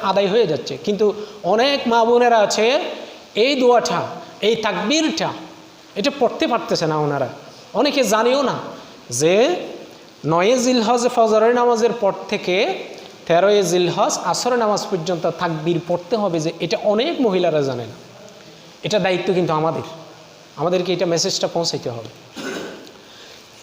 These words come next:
এরপরে শুধু নয়ে জিলহজ না,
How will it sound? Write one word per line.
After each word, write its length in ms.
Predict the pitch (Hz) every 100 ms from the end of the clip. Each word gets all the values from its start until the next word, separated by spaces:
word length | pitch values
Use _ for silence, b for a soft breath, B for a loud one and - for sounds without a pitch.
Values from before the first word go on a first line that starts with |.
| -
এরপরে 460 | 240 247 247 240 240 - - - - - - - - - - - - -
শুধু 360 | - 262 254
নয়ে 340 | 226 208 233 247
জিলহজ 400 | 226 208 196
না, 80 | -